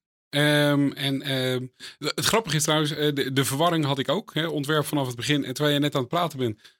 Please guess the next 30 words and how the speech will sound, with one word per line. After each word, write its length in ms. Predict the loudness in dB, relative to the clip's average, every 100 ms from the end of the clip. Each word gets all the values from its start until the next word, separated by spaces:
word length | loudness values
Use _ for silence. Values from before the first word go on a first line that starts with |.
| _ -4
heb 120 | 0
ik 60 | 2
even, 260 | 2 2
even, 260 | 0 -2 0
even 180 | 0 0
stiekem 280 | -2 0 2
even 140 | 2
doorgeklikt. 580 | 2 0 0 -2 -2 -10 _
En 100 | -4
het 100 | -2
grappige 360 | 0 -2 -2 -2
is 80 | 0
dat 200 | 0 -4 _ -18 -18 _
bij 180 | -2 0
begin 320 | 0 2 2
met 160 | 0 -4
ontwerpen 580 | -4 -2 -2 -2 -8 _ _ _ _ -10
gaan 240 | 0 2
we 60 | 2
dus 140 | 2
blijkbaar 460 | 4 2 4 2 2
door 240 | 2 2
een, 320 | 0 0 -2 -2
een, 260 | -2 -2
een, 120 | -6 -4 -6
een, 80 | -4
een 160 | -6
besluitenvorm, 1160 | -2 0 2 0 0 0 0 0 0 0 0 0
eh, 200 | 0 0
eh, 260 | 0 -4